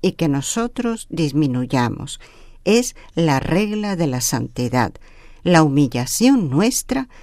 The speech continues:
para que el Señor crezca. Y así,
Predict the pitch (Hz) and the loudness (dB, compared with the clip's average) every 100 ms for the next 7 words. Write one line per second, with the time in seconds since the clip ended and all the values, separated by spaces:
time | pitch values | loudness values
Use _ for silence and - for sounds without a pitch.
0 | - 175 139 - 123 117 139 110 127 143 | -4 0 0 -2 -4 -2 -2 0 2 0
1 | 151 - _ - 185 107 - - - - | -2 -14 _ -2 2 2 -2 -8 -12 -14
2 | - - - - - 156 151 123 - 226 | -20 -20 -20 -20 -10 -2 0 0 0 0
3 | 254 | 0